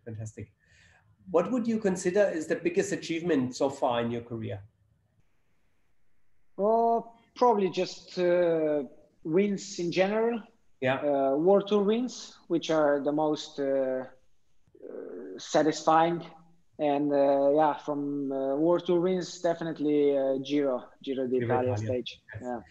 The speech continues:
Speaker 1: Is there, is there a race you really wish you, you will win one day? Is there something on your bucket list you wanna, you wanna achieve?
Speaker 2: Well, yeah, there's many races I wanna win, but, uh,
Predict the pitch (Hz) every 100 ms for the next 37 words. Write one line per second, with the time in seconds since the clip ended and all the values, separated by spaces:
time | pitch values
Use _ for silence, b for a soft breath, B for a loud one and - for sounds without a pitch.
0 | b - 147 220 220 220 190 - 214 220
1 | 170 165 175 190 185 - - - 151 151
2 | 147 165 160 147 170 170 165 156 160 143
3 | 151 151 147 147 147 147 156 160 151 160
4 | 156 156 180 160 - - 151 156 147 147
5 | 147 147 143 156 160 156 151 143 147 147
6 | - _ _ _ _ _ 135 143 147 139
7 | - 175 - - _ _ _ _ _ _
8 | _ _ - 170 165 156 139 208 208 170
9 | 156 - - 180 190 185 196 196 190 190
10 | 156 175 165 165 202 208 147 147 147 -
11 | 147 143 147 143 147